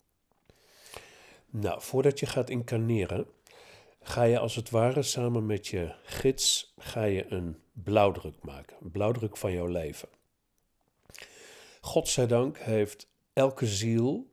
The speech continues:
heeft elk mens, heeft een vaste gids bij zich die schijnt, zolang jouw ziel, eh, bestaat, is die gids ook bij jou.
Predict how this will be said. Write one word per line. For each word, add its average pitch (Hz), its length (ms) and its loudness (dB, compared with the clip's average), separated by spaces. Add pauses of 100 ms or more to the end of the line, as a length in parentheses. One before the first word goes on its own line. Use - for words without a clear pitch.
heeft - 280 -10
elk 117 260 -2
mens, - 640 -2 (440)
heeft - 320 -2
een 101 180 -4
vaste - 500 0
gids - 480 -4
bij 90 280 -4
zich - 420 -4
die 104 320 -2
schijnt, - 640 0
zolang 113 460 0
jouw 98 220 2
ziel, 131 560 0 (120)
eh, 98 260 -4
bestaat, 92 800 -2 (1500)
is 98 240 -2
die 131 160 0
gids - 560 0
ook 104 240 -4
bij 107 300 2
jou. 67 320 -4